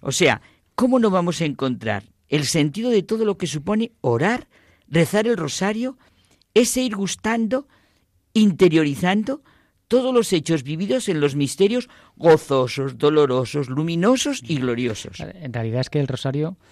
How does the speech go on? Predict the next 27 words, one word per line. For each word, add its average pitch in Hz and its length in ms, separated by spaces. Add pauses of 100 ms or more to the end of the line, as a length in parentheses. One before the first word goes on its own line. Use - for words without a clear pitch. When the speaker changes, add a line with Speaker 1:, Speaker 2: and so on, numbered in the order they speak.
(460)
Speaker 2:
digamos 139 800
que 131 120
no 127 120
tenemos 139 360
excusa 123 380
para 110 240
no 110 140
rezarlo, 110 460
porque, 101 480
oye, 110 420 (340)
todos 123 300
no 117 80
sabemos 113 320
el 110 80
Padre 107 280
Nuestro, 143 500 (380)
el 107 140
Ave 120 180
María 117 280
y 101 60
el 92 120
Gloria. 123 440 (420)
Eh, 98 340 (160)
y - 40
por 110 180
tanto 147 440
no 127 480